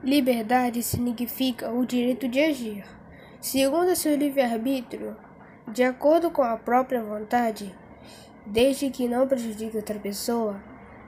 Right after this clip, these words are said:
É a sensação de estar livre e não depender de ninguém. Liberdade é também um conjunto de ideias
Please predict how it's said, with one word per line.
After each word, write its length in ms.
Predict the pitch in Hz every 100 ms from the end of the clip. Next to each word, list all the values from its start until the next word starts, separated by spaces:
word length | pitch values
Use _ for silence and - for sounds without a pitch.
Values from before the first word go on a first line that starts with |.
| -
É 200 | - 240
a 60 | 247
sensação 680 | 247 240 233 220 - 247 240
de 140 | 233
estar 340 | 220 - 254
livre 540 | 262 233 226 208 208 185 - - 165 - - - -
e 120 | 214
não 280 | 220 240 269
depender 600 | 269 269 262 240 240 240
de 140 | 226
ninguém. 500 | 262 262 233 214 208 - - - - - - - -
Liberdade 800 | 247 247 226 214 247 254 233 226 -
é 100 | 240
também 480 | 240 240 240 240
um 60 | 240
conjunto 720 | 233 233 214 226 262 247 226
de 140 | 214 247
ideias 680 | 240 226 226 208 202 -